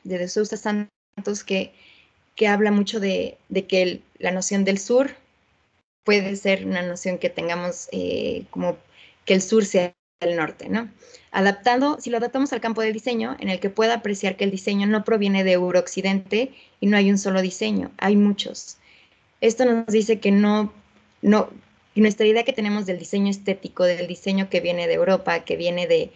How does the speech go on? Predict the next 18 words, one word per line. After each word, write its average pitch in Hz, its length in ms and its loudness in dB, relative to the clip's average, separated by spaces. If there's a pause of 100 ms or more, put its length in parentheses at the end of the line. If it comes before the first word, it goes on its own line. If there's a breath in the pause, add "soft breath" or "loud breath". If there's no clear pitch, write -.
(440 loud breath)
de 185 120 2
Occidente, 208 840 0 (640 soft breath)
es 233 140 4
siempre 262 280 2
lo 240 120 0
que 202 80 -8
nos 190 180 -8
enseñan, 196 460 -8
que 196 160 -6
es - 300 -12
el 214 200 0
diseño, 196 440 -4
el 165 60 -6
diseño 190 380 -6
industrial, 190 520 -2
el 165 120 -6
diseño 180 300 -8
estético. 185 560 -8